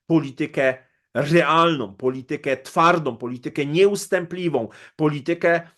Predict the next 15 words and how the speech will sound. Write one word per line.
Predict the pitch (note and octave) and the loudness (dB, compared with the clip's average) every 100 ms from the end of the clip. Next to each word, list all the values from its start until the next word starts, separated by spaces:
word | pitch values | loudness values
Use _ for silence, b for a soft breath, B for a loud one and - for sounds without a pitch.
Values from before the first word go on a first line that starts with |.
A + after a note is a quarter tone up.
| b - | b -12
e, | B2+ | -12
taką, | - F#3 A#3+ A3+ A3 | 0 2 4 2 -2
która | - E3+ C#3+ | 0 2 2
będzie | C#3 F#3+ G#3+ | 2 0 -2
powodować, | F3+ E3+ E3+ F#3+ F#3 | -2 0 2 2 0
że | C#3 D#3+ | -2 -6
Polska | D#3+ F3+ F3 - | -4 -6 -4 -4
będzie | D3+ D#3 D3+ D#3+ | -2 -2 -2 -4
szanowana | - E3+ D#3+ D3+ F3+ G3 | -2 -2 -2 0 -2 -2
na | E3 C3+ | -8 -8
świecie, | - F3 F3+ E3 | -8 -8 -4 -4
będzie | D3 B2+ | -4 -4
także | C#3+ B2 C#3+ | -6 -6 -8
szanowana | C#3+ C#3 C3 C3+ B2+ B B B | -6 -4 -2 0 -2 B B B
wśród | - - D3+ C3 | -8 -2 0 0